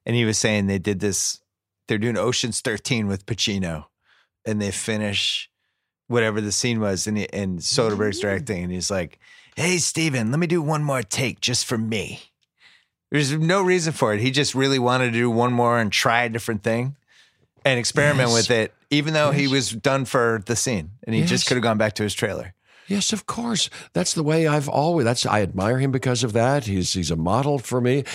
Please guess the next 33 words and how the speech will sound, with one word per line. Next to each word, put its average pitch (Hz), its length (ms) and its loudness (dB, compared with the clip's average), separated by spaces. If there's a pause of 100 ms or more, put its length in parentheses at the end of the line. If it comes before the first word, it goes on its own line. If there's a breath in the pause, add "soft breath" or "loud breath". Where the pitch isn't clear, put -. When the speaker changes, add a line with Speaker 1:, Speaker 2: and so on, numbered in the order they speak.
(160 loud breath)
Speaker 2:
And 123 160 2
from 120 140 0
the 123 80 2
very 123 280 0
start 143 440 2
of 123 200 -2
how, 120 460 0 (100)
getting 131 240 2
into 190 220 2
this, 98 260 0
I 98 140 2
did 123 180 0
it 127 140 -4
for 127 240 2
the 104 200 0 (200 loud breath)
sheer 151 680 2 (480 loud breath)
joy 120 680 2
and 98 240 0
fun 123 300 0
and 131 120 0
adventure 113 640 0
and 92 100 0
romantic 107 800 0 (240 loud breath)
excitement 113 880 0
of, 87 160 -4
creative 113 440 2
excitement 104 680 0
of 113 560 -6
doing 151 400 2
it. 85 260 -2
I 87 80 -2
didn't 85 240 -4
care 87 400 -2